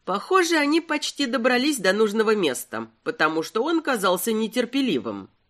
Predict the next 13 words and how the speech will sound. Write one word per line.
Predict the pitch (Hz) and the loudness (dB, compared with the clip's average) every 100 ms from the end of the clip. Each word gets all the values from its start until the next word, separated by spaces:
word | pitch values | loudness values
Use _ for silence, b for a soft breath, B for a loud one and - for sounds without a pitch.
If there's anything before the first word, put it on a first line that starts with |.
| _ _ _ - | _ _ _ -2
«Лучше | 226 247 - 254 | 4 4 4 4
помалкивай | 247 247 247 180 160 160 151 147 | 8 8 10 8 6 4 4 4
там», | 147 131 120 113 _ _ | 0 -2 -2 -10 _ _
не | 185 | 0
моргнув, | 196 180 180 294 349 | 4 4 4 2 2
отмахнулся | 277 196 165 - 190 185 220 | 0 2 0 4 2 4 2
Кью. | 208 165 135 113 - _ _ _ _ - | 0 -4 -4 -4 -8 _ _ _ _ -20
«До | 127 175 | 0 2
того, | 180 190 233 196 | 6 8 8 8
как | 151 - | 4 2
попасть | 165 180 151 - | 2 4 4 2
в | - | -6
клуб, | - 247 311 | -2 0 0